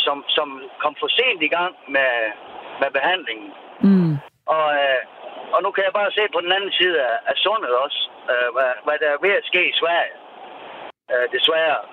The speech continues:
Speaker 1: Og så tænker jeg bare, altså... Danmark er måske en af de lande, der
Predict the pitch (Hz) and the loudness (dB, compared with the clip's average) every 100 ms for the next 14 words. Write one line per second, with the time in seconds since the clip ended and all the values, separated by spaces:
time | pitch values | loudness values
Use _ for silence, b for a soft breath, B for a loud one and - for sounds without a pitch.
0 | - - - - - - - - - - | -16 -16 -16 -16 -14 -14 -12 -12 -14 -18
1 | _ _ _ - 170 220 - 214 214 185 | _ _ _ -2 0 -2 0 0 2 0
2 | 180 196 180 147 147 - 147 139 - - | 2 0 0 0 -2 0 -2 -2 -6 -8
3 | - - - - - - - - B B | -8 -14 -16 -16 -16 -14 -14 -6 B B
4 | B B - - 202 233 180 156 151 160 | B B -12 -2 0 0 0 0 -2 -2
5 | 220 208 208 175 175 185 202 180 151 | 0 0 0 0 0 0 0 -2 -2